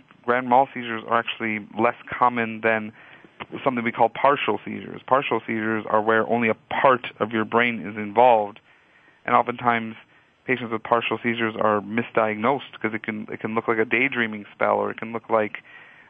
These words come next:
uh, someone who's just staring off for a short period of time as if they're, um, just, just, uh, deep in thought. So that is actually more common. That's called a complex partial seizure because it impairs your ability to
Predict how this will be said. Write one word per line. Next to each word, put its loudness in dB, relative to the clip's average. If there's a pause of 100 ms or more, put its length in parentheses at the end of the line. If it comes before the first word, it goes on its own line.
(120)
uh, 2 (100)
someone 2
who's -2
just 0
staring 2
off 4
for 2
a 0
short 0
period 0
of -8
time 0
as -4
if -6
they're, 2 (560)
um, 0 (380)
just, -2 (300)
just, -2 (260)
uh, -8 (380)
deep 0
in -2
thought. 2 (840)
So 2 (180)
that 4
is -2
actually 0
more 2
common. 0
That's -6
called 2
a -10
complex 2 (140)
partial 0
seizure -2
because -4
it -4
impairs -2
your 0 (420)
ability 0
to -4